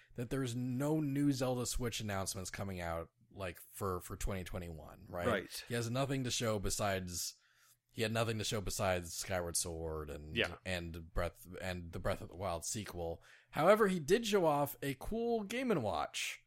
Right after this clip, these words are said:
Speaker 2: Yeah.
Speaker 1: Uh, like a Zelda Game and Watch
Speaker 2: Mm-hmm.
Speaker 1: that will have Zelda one, Zelda two, and Link's Awakening fully
Speaker 2: Uh-huh.
Speaker 1: playable on it.
Speaker 2: Which is cool.
Speaker 1: Yeah, like that. I kinda, I kinda want it.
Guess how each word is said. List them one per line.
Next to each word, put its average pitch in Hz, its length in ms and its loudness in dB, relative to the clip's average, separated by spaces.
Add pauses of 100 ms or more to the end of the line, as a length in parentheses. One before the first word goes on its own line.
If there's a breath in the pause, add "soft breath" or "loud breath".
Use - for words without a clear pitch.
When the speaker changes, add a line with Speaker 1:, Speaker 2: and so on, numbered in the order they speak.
(140)
Speaker 2:
Yeah. 285 260 4 (160)
Speaker 1:
Uh, 107 560 6
like 117 160 0
a 123 100 2
Zelda 165 400 6
Game 147 260 2
and 131 120 2
Watch 110 460 4
Speaker 2:
Mm-hmm. 127 100 -8 (400 loud breath)
Speaker 1:
that 127 280 4
will 135 220 0
have 117 800 4 (1400)
Zelda 151 340 6
one, 139 400 6
Zelda 131 320 0
two, 143 420 4
and 113 260 -2
Link's 151 240 2
Awakening 127 720 2
fully 110 120 6
Speaker 2:
Uh-huh. 113 320 8
Speaker 1:
playable 117 500 0
on 82 180 -4
it. 82 180 -10
Speaker 2:
Which 120 180 0
is 120 120 2
cool. 110 420 2
Speaker 1:
Yeah, 151 280 6
like 110 240 4
that. 135 220 4
I 127 60 2
kinda, 165 540 4
I 147 100 -4
kinda 175 300 2
want 139 300 2
it. 277 220 0